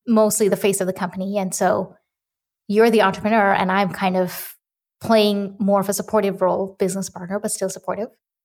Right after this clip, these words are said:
And so I absolutely feel like I can quit. And I also feel like I can be fired, just like anyone else on the team, if I'm not doing my job well or if someone else can do my job better than me. Do you feel as an entrepreneur that you can quit?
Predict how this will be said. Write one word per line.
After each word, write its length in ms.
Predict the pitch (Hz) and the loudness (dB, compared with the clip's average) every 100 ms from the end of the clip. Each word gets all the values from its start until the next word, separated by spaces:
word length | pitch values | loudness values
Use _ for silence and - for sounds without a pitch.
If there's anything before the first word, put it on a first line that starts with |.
| - | -4
And 200 | 202 190 | -2 -2
so 540 | - 202 190 185 180 - 220 | 2 4 4 2 -2 -10 -2
I 200 | 240 285 | 0 2
absolutely 420 | 240 240 226 208 | 0 0 -2 -2
feel 320 | 175 214 202 | -4 0 2
like 260 | 196 190 185 | 2 2 0
I 60 | 185 | -4
can 160 | 185 | -6
quit. 260 | - 226 - - | -2 -2 -2 -6
And 100 | 202 | -2
I 60 | 196 | 0
also 160 | 196 | 0
feel 180 | 196 202 | -2 -2
like 120 | 190 | -2
I 80 | 185 | -2
can 120 | 185 | -4
be 100 | 185 | -6
fired, 440 | 180 - 170 214 294 | -4 -2 -2 -2 -6
just 160 | 190 | -6
like 140 | 190 185 | -6 -4
anyone 240 | 180 180 | -4 -6
else 220 | 175 196 180 | -6 -8 -8
on 80 | |
the 80 | 180 | -10
team, 260 | 190 240 - _ _ | -8 -8 -10 _ _
if 160 | - - | -10 -4
I'm 100 | 190 | -4
not 140 | 175 | -2
doing 140 | 175 185 | -4 -6
my 80 | 180 | -4
job 220 | 180 180 | -4 -2
well 260 | 202 240 190 | 0 0 0
or 60 | |
if 100 | 175 | -2
someone 220 | - 180 | -4 -6
else 220 | 170 180 - | -6 -8 -8
can 100 | 180 | -8
do 100 | 180 | -8
my 140 | 185 | -8
job 240 | 185 180 | -10 -8
better 160 | 190 185 | -6 -6
than 140 | 180 | -6
me. 160 | 185 269 _ _ _ _ _ - | -8 -10 _ _ _ _ _ -4
Do 120 | 214 | -2
you 240 | 214 285 311 | 0 0 0
feel 420 | - 202 202 214 | -2 0 0 0
as 160 | 202 190 | 0 0
an 80 | |
entrepreneur 360 | 190 175 185 180 | -2 -4 -6 -4
that 100 | 185 | -4
you 100 | 196 | -6
can 120 | 175 | -8
quit? 360 | 170 - - | -8 -8 -10